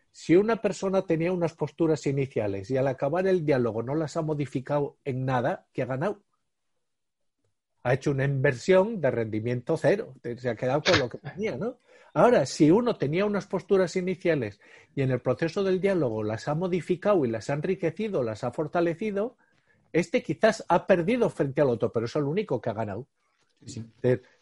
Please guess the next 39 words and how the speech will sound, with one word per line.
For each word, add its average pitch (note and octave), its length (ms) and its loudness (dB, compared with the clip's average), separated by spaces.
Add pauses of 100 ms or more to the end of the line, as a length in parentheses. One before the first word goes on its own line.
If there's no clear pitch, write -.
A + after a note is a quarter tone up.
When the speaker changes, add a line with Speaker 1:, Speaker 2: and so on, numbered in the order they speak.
Speaker 1:
bueno, C3 280 2
pues B2 180 0
estábamos E3 320 2
hablando E3+ 340 2
de B2+ 80 2
esas B2+ 240 -2
ideas, G#2 400 -2
¿no? D3+ 160 0
Del G2 80 -2
pensamiento A2 720 -4
crítico C#3 640 0 (180)
o, D#3+ 220 2
por C3+ 140 2
ejemplo, B2 440 -2
una A#2+ 140 -2
idea C#3 280 0
que D3 120 -2
desde A2 260 -4
la G2+ 140 -4
logse C3 500 -4 (640)
funciona E3 760 0
como A#2 300 -4
si A2+ 140 -6
fuera D3 240 -2
una C#3 220 0
verdad C3 380 0
autoevidente, A2+ 880 -2 (340)
que C#3+ 80 0
hay D#3 160 2
que D#3 140 0
desarrollar C#3 720 -2
todas C#3 400 -4
las C3 180 -4
potencialidades G#2 1400 -8
del A2 180 -2
niño. G2+ 320 -8
Eso A2+ 160 -6
es - 80 -6
absurdo, F#3+ 540 -2